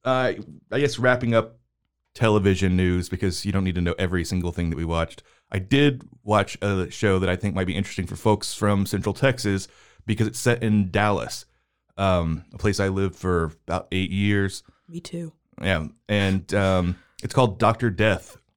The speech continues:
Speaker 1: and it's a true story about a doctor who basically was able to bounce around from major hospital to major hospital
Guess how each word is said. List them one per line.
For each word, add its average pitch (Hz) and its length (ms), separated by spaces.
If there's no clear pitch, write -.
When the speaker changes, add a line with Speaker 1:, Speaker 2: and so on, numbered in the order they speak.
Speaker 1:
and 92 380
it's - 100
a - 40
true 120 200
story 113 480
about 92 180
a 95 60
doctor 104 540
who 92 480
basically 110 420
was 101 180
able 101 260
to 95 140
bounce 95 400
around 98 460
from 85 440
major 107 380
hospital 98 540
to 92 120
major 92 300
hospital 87 720